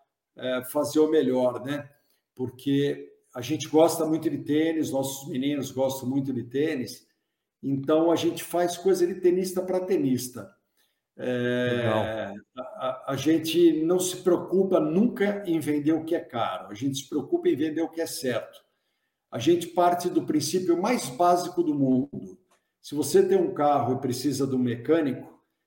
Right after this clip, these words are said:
Speaker 1: se esse mecânico consertar o seu carro no prazo correto e fizer um preço justo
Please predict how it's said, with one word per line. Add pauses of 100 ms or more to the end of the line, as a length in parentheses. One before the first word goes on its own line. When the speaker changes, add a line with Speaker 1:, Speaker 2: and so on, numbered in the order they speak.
Speaker 1:
se
esse
mecânico
consertar
o
seu
carro (480)
no
prazo
correto
e
fizer
um
preço
justo